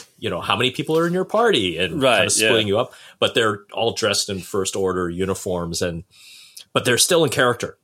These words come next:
Speaker 2: Yes.
Speaker 1: we're
Speaker 2: So
Speaker 1: captured. We're, we're rebel. We're partic-, we're, we're possible resistance scum. So they're, they're kind of still in character, but they're so good at thinking on their feet.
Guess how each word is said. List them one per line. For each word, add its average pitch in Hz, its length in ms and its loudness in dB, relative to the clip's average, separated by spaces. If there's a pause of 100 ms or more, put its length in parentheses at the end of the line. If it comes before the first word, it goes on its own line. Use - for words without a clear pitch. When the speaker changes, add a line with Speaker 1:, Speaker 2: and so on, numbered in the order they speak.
(400)
Speaker 2:
Yes. 113 520 -2
Speaker 1:
we're 117 100 2
Speaker 2:
So - 120 -2
Speaker 1:
captured. - 520 -2 (360)
We're, 110 200 2
we're 101 300 0
rebel. 117 340 0
We're 107 180 0
partic-, - 400 0
we're, 120 120 -4 (720)
we're 95 240 -2 (560)
possible 127 540 2
resistance 104 540 0
scum. 85 500 -2
So 87 360 -2 (280)
they're, 87 200 -6
they're 92 200 -6
kind 113 180 -2
of - 160 -6
still 110 260 0
in 92 60 -2
character, 95 300 -6
but 117 220 -2 (720)
they're 127 160 4
so 175 320 4
good 131 320 4
at 98 160 -2
thinking 120 360 -4
on 104 80 -2
their 95 120 0
feet. - 420 -8